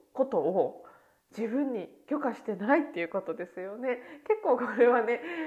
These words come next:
ある意味由々しき事態だなというふうに感じた部分もあって、そのじわっとこみ上げてくる嬉しさを感じて、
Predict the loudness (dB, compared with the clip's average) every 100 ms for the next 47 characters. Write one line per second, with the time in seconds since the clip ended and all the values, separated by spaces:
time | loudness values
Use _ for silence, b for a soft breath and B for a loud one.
0 | -6 -6 -8 -4 0 0 -2 -4 0 2
1 | 0 -2 -4 -4 0 0 0 0 -2 -4
2 | -6 -4 -6 -6 -8 -8 -4 -4 -4 -6
3 | -6 -4 -6 -8 -10 -10 -12 -14 _ -16
4 | -12 -12 -14 -18 _ _ _ _ _ -18
5 | -14 -12 -10 -10 -12 -20 _ _ _ _
6 | _ _ -14 -12 -12 -12 -14 -12 -16 -14
7 | -16 -16 -18 -18 -14 -10 -10 -12 B B
8 | B B -8 -6 -8 -14 -14 -14 -14 -18
9 | -18 -18 -20 -18 -12 -12